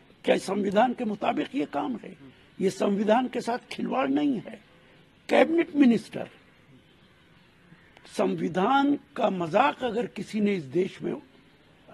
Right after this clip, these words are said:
उड़ाया है तो वो सिर्फ भारतीय जनता पार्टी के नेता हैं। और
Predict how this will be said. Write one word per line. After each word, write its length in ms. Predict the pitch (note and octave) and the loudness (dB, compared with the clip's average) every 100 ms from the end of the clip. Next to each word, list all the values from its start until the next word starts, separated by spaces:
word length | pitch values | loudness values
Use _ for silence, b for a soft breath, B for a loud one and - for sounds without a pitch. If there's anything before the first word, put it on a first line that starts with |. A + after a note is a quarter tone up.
| - - | -8 0
उड़ाया 420 | E3+ G#3+ C#4+ B3+ | 6 6 6 4
है 260 | D#3 A#3 | 0 -6
तो 120 | C4 A#3 | -4 -2
वो 140 | G3+ | -2
सिर्फ 240 | - G3 | -2 -6
भारतीय 360 | D#3 F3 - G#3+ | -2 -2 -2 -6
जनता 300 | E3 E3 - | -6 -6 -6
पार्टी 340 | - D#3 G3+ | -6 -8 -8
के 140 | - - | -12 -10
नेता 320 | - - - | -10 -4 -4
हैं। 260 | G#3 C#4 - b b b | -4 -8 -12 b b b
और 160 | E3 | -4